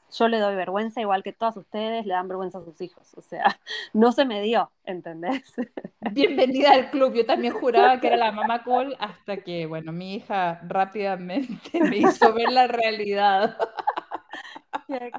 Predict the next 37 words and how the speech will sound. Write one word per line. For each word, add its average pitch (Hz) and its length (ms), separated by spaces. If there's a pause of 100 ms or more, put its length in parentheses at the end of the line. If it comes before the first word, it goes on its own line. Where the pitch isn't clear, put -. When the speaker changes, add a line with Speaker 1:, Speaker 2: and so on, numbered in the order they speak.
Speaker 1:
cosa, 214 480
te 190 100
das 254 300
cuenta, 240 580
no 208 80
hay 233 80
manera 220 420
de 202 80
ganar. 180 360 (540)
Y 269 240
te 277 140
quiero 320 140
hacer 311 180
una 262 200
última 226 380
pregunta 208 280
que 208 80
me 180 60
encanta 208 280
hacerle 220 240
a 208 60
todas 233 340
mis 208 140
invitadas, 170 540 (480)
y 202 140
es, 196 240 (880)
¿qué 311 140
te 349 120
hubiese 330 220
gustado 220 600
que 226 100
te - 100
avisen 214 680 (320)
antes 262 400
de 247 120
ser 226 240
mamá? 180 360